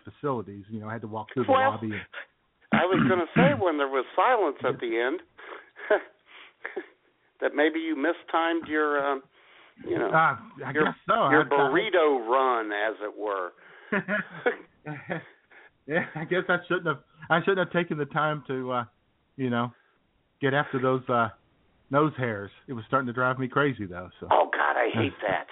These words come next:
Speaker 1: <laughs>
Speaker 2: Oh, that can ruin a Christmas right there.
Speaker 1: Yes, oh, hell yeah, it can.
Speaker 2: All right.
Speaker 1: Okay.
Speaker 2: Well, at least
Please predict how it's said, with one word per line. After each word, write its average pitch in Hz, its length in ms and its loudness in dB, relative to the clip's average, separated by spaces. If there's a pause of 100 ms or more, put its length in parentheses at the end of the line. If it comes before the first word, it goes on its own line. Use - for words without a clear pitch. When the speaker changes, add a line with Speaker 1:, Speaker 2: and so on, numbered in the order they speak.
Speaker 1:
<laughs> - 1300 -6
Speaker 2:
Oh, 233 340 6 (1120)
that 190 180 2
can 175 120 2
ruin 143 280 6
a 117 60 0
Christmas 175 560 -2
right 113 200 0
there. 120 300 0 (1200)
Speaker 1:
Yes, 113 160 -2 (180)
oh, 170 220 0
hell 117 180 -8
yeah, 131 140 -4
it 139 160 -8
can. 110 240 -8 (2250)
Speaker 2:
All 156 300 0
right. 139 260 4
Speaker 1:
Okay. 123 140 -4
Speaker 2:
Well, 98 140 -2
at 120 40 -2
least 156 160 -2